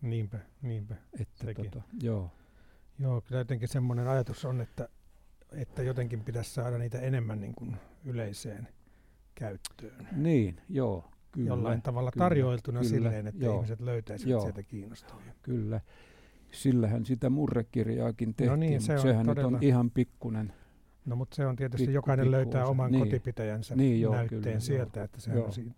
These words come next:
Speaker 1: siinä mielessä.
Speaker 2: Kyllä, mut tosiaan siellä olisi paljon ta-, kaikenlaista tavaraa
Speaker 1: Valtava
Speaker 2: moneen
Speaker 1: työ,
Speaker 2: käyttöön.
Speaker 1: niin kuin
Speaker 2: Joo.
Speaker 1: sanottu.
Speaker 2: Joo.
Speaker 1: Tota niin,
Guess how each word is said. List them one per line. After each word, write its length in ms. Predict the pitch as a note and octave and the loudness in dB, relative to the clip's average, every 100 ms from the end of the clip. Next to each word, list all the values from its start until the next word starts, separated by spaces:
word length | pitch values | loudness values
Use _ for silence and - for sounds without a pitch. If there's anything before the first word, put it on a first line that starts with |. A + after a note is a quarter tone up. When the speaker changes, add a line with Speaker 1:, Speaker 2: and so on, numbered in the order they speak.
| - | -14
Speaker 1:
siinä 280 | - A2 G2+ | -8 -6 -6
mielessä. 360 | G2 G2 - | -8 -10 -4
Speaker 2:
Kyllä, 380 | C3 B2+ G#2 G#2 - | 2 4 2 -2 -2
mut 200 | A#2 - - - | -2 -2 -6 0
tosiaan 520 | C3+ B2 A#2+ A#2 A2 | 0 4 4 4 2
siellä 340 | B2 G#2+ G#2+ | -2 -2 0
olisi 280 | A#2 A#2 - - | 2 0 -2 0
paljon 420 | B2 A2 G2+ G2+ | 2 2 0 -4
ta-, 120 | - - - | -8 -12 -10
kaikenlaista 840 | F#3 F3 E3+ D3+ B2+ A2 - - - - | -6 -6 -6 -6 -2 -4 -4 -12 -14 -12
tavaraa 520 | - G#2 G#2 G#2 G2 - | -6 -4 -4 -6 -10 -6
Speaker 1:
Valtava 380 | B2+ C3+ B2+ B2+ | -2 0 2 2
Speaker 2:
moneen 180 | B2+ A2 | 2 2
Speaker 1:
työ, 100 | C3+ | 2
Speaker 2:
käyttöön. 180 | C3 A#2 | 2 2
Speaker 1:
niin 160 | A#2 | -2
kuin 160 | A#2+ B2 | -4 -4
Speaker 2:
Joo. 40 | B2+ A2+ | -2 0
Speaker 1:
sanottu. 520 | B2 G#2+ - - A#2+ - - D3 | 0 -4 -12 -10 -10 -10 -12 -10
Speaker 2:
Joo. 260 | A2+ - - | -8 -12 -12
Speaker 1:
Tota 240 | D3+ - C#3+ | -10 -2 2
niin, 260 | C#3+ C#3+ | 4 4